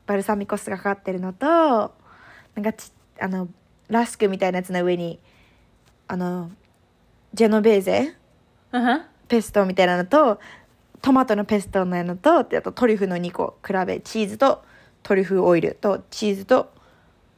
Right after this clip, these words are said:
Speaker 1: なんかトリュフみたいなのが乗ってるのがあってさ。
Speaker 2: へー、美味しそう。
Speaker 1: いろいろ一個一個説明してくれて、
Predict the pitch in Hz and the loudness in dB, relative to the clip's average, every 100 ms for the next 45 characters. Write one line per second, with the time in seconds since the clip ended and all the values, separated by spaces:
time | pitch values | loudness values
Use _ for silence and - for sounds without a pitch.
0 | - 190 180 - 196 190 196 202 196 185 | -14 -8 -8 -4 -4 -4 -2 2 2 0
1 | 185 190 190 208 185 185 - 202 - - | 0 2 2 0 2 -2 -2 -6 -4 -4
2 | 233 233 226 233 240 240 233 220 220 220 | -2 0 2 2 2 2 2 2 2 2
3 | 226 226 220 214 202 - 220 208 240 240 | 2 0 -2 -6 -10 -8 -2 4 6 6
4 | 254 - 254 254 214 190 214 208 214 208 | 4 2 0 0 -6 -4 -4 -2 -2 -4
5 | 208 202 202 214 196 196 | -2 -4 0 0 0 -4